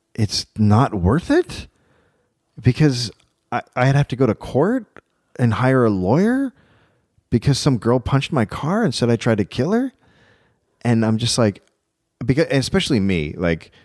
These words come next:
you know me, like, it's all about, I'm in a fucking Batman,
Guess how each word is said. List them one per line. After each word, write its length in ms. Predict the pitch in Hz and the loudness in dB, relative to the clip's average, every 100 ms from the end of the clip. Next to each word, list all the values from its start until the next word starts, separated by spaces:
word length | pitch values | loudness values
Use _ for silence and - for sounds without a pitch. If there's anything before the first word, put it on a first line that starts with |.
| _ _ _ _ _ _ - | _ _ _ _ _ _ -2
you 120 | 127 | 2
know 120 | 90 | 4
me, 340 | 78 73 65 64 | 2 -2 -4 -6
like, 240 | 92 82 | -4 -4
it's 200 | 80 107 | -4 -2
all 180 | 92 101 | 4 4
about, 420 | 85 85 73 71 95 - _ _ _ _ _ _ _ _ | 4 2 2 -2 -8 -20 _ _ _ _ _ _ _ _
I'm 160 | - 104 | -2 0
in 80 | 113 | 2
a 60 | |
fucking 260 | 107 117 92 | 2 0 0
Batman, 640 | 76 90 73 71 73 76 | 0 0 0 -6 -8 -12